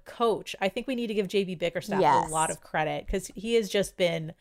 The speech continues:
Speaker 1: outstanding. Like, I just, I do not have enough good things to say about J B Bickerstaff. I was excited when they brought him in too, 'cause a lot of people in Memphis were really sad to see him go. Like,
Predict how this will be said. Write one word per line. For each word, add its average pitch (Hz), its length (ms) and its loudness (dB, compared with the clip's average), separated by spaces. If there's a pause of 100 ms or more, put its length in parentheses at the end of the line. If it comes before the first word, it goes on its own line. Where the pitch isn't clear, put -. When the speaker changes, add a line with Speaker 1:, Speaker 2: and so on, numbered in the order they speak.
(640)
Speaker 1:
outstanding. 190 1800 0
Like, 170 560 -6
I 196 180 4
just, 190 260 0 (400)
I 247 200 4
do 233 220 -2
not 214 200 4
have 202 180 2
enough 180 260 2
good 190 180 -2
things 180 200 0
to - 60 -8
say 180 180 4
about 170 180 4
J 165 160 -2
B 160 100 -4
Bickerstaff. 170 480 -4
I 247 100 6
was 285 100 4
excited 262 420 4
when 233 80 0
they 208 80 4
brought 185 240 4
him 175 100 0
in 180 160 4
too, 208 220 2
'cause 190 140 0
a 185 40 6
lot 175 240 6
of 202 80 4
people 190 280 0
in 160 120 0
Memphis 170 440 0
were 160 120 -6
really 180 420 2
sad 160 340 0
to - 60 -10
see 175 160 -4
him 160 120 -4
go. 165 400 0 (640)
Like, 165 220 0